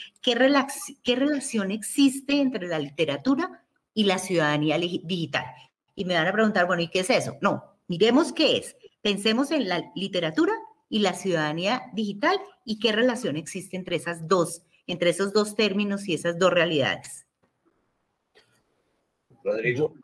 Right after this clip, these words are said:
Speaker 3: yo, yo entendería ciudadanía digital por ciudadanos del común que están teniendo algún tipo de experiencia, eh, con el mundo digital. Y para eso, pues, ca-,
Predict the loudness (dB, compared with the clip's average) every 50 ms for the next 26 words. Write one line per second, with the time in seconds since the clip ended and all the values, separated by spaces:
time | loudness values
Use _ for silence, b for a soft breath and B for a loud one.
0 | -20 -20 _ _ -10 0 4 6 6 6 6 4 0 -2 2 4 4 4 4 2
1 | 0 0 2 4 6 6 6 6 4 2 0 -2 -2 -2 0 0 0 0 -2 -2
2 | -2 -2 -2 -2 -2 -4 -6 -6 -8 -8 -8 -8 -6 -4 -2 -2 -2 -2 -4 -6
3 | -10 -14 -16 -18 -18 -20 -10 -2 0 2 2 2 0 0 2 4 6 6 6 6
4 | 4 2 0 2 4 4 4 2 0 -2 0 2 4 4 4 4 0 -2 -2 0
5 | 0 2 0 0 -2 -4 -4 -2 0 0 2 2 2 0 0 0 0 0 -2 -2
6 | -2 -2 -2 -2 0 2 4 4 4 2 -2 -4 -2 -2 0 0 0 0 0 0
7 | -2 -2 -2 -2 -2 -2 -2 -6 -8 B B B B B _ -6 -2 -2 0 0
8 | 0 -2 -4 -6 -4 -2 0 2 2 4 4 4 4 4 6 6 6 4 4 2
9 | -2 -2 -4 -4 -4 -6 -14 b b b b b b b b _ -4 0 2 2
10 | 2 2 2 2 2 2 4 4 4 4 2 4 2 2 2 2 0 0 0 -2
11 | -2